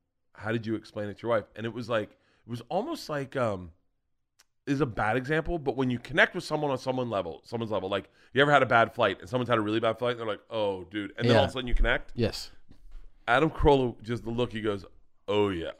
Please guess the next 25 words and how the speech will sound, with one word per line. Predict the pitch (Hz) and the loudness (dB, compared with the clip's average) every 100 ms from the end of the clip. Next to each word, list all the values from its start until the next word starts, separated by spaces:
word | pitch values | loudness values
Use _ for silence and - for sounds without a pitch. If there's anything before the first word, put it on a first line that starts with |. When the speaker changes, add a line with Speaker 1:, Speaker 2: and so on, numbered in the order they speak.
| - | -16
Speaker 1:
<laughs> | - _ - 807 855 - - - | -20 _ -18 -16 -16 -12 -6 0
I | - | 0
said, | - 139 113 | 0 0 0
"Really?" | 110 127 | 2 2
And | 131 | 2
he | 113 | 0
goes, | 104 - - - - | -4 -6 -20 -10 2
"I | 110 | 6
went | 156 151 | 6 6
home | 117 113 110 | 4 0 -2
and | |
I | 95 | -6
said | - 107 | -6 -6
to | |
my | 117 | -2
wife, | 107 101 92 92 _ _ _ _ _ | -2 0 0 -4 _ _ _ _ _
'How | - 165 | 2 2
much | 214 208 - | 4 0 -4
do | 139 | -6
you | 143 | -6
think | 131 135 131 | -4 -4 -4
we | 120 117 | -6 -6
spend | - - 110 104 | -6 -2 -2 -2
a | |
month?' | 90 87 - | -8 -10 -16